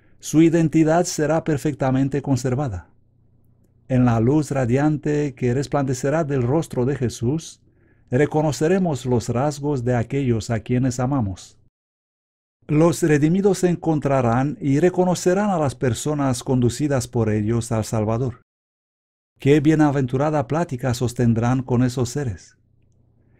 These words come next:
"Yo era un pecador", dirá uno, "sin Dios y sin esperanza en el mundo. Tú viniste a mí y me diste a conocer al precioso Salvador como mi única esperanza".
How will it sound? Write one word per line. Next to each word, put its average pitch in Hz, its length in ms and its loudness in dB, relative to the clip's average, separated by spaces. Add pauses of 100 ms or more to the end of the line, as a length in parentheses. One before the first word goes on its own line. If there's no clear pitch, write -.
(280)
"Yo 131 220 4
era 143 200 4
un 156 120 2
pecador", 135 540 2
dirá 117 240 2
uno, 95 460 -4 (440)
"sin 135 340 2
Dios 143 460 2
y 135 180 -2
sin 147 260 -2
esperanza 139 580 0
en 135 80 0
el 127 100 2
mundo. 131 440 -4 (840)
Tú 160 140 2
viniste 190 460 4
a 170 60 4
mí 139 320 2
y 143 120 -2
me 139 140 2
diste 151 260 -2
a 156 80 -2
conocer 151 440 -2
al 143 160 -2
precioso 131 460 -2
Salvador 120 720 -2 (100)
como 135 280 0
mi 131 120 2
única 143 420 0
esperanza". 131 600 -6